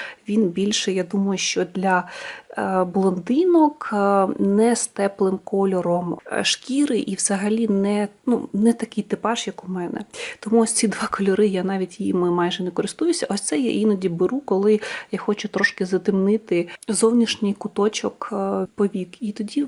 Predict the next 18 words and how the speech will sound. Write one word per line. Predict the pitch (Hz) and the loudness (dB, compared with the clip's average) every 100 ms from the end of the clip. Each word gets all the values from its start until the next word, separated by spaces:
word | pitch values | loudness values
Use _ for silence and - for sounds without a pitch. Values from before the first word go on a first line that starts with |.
| - | -2
воно, | 214 | -2
в | 220 | -2
принципі, | - 208 - 196 | -4 -6 -6 -6
ідеально | 185 175 190 190 185 | -4 -2 0 0 -2
виглядає. | 170 170 175 175 160 - - | -2 -4 -4 -2 -2 -4 -8
Є | - 220 233 | 2 4 4
прогрес, | - 214 233 320 359 - | 2 0 0 0 0 0
я | 196 | -2
цьому | - 208 202 | 0 2 2
дуже | 190 202 | 0 0
рада. | 190 - 277 277 277 269 - | 2 2 2 4 4 2 -2
Дуже | 190 240 214 | 2 4 6
мені | 196 202 202 | 4 2 0
сподобалися | - 196 208 202 185 185 180 175 | -2 2 2 4 2 0 -2 -4
оці | 170 - 196 | -4 -4 0
от | 175 165 | 0 0
два | 196 226 | 0 0
кольори. | - 247 233 233 233 226 | 0 0 2 4 4 2